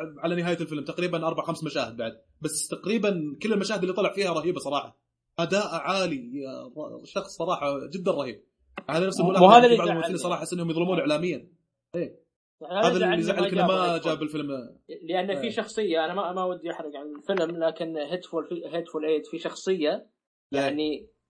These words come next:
Speaker 2: راكبة عليه، يعني لو جابوه خلاص هو له، الدور هذا له.
Speaker 1: إيه.
Speaker 2: يعني د-، لدرجة إني أشك إنه حاول إنه يجيبه ورفض. يعني لهالدرجة إن الشخصية هذه راكبة على الممثل هذا اللي هو Christopher Waltz. لكن للأسف جابوا واحد، اللي جابوه طبعا ما أقول لك سيء،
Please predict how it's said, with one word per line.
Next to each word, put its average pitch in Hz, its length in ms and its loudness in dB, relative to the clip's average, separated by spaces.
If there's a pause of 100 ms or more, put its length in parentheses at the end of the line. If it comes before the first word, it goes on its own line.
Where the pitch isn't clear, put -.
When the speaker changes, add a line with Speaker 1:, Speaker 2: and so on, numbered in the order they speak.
(200)
Speaker 2:
راكبة 202 340 2
عليه، 143 520 -6
يعني 143 500 -10
لو 165 180 -4
جابوه 175 460 0 (220)
خلاص - 360 0
هو 190 100 -8
له، 190 240 -4 (120)
الدور 165 320 -4
هذا 160 80 0
له. 131 120 -4 (540)
Speaker 1:
إيه. 127 60 0
Speaker 2:
يعني 139 260 0
د-، 170 260 -2
لدرجة 196 300 0
إني 185 180 -4
أشك 208 340 -6
إنه 170 120 -10
حاول 185 340 -2
إنه 175 120 -10
يجيبه 185 360 -4
ورفض. 165 380 -2 (300)
يعني 131 140 -14
لهالدرجة 175 640 -4
إن 151 180 -10
الشخصية 143 920 -8
هذه 160 60 -4
راكبة 165 340 -2
على 135 100 -4
الممثل 135 320 -10
هذا 123 240 -18 (440)
اللي 135 100 -2
هو 143 60 -2
Christopher 143 400 -8
Waltz. 123 400 -8 (260)
لكن 147 180 0
للأسف 208 280 2
جابوا 185 340 0
واحد، 202 320 -2 (360)
اللي 180 160 -6
جابوه 220 280 -2
طبعا 180 300 -4
ما 190 160 -4
أقول 190 160 -4
لك 175 80 -8
سيء، 160 420 -8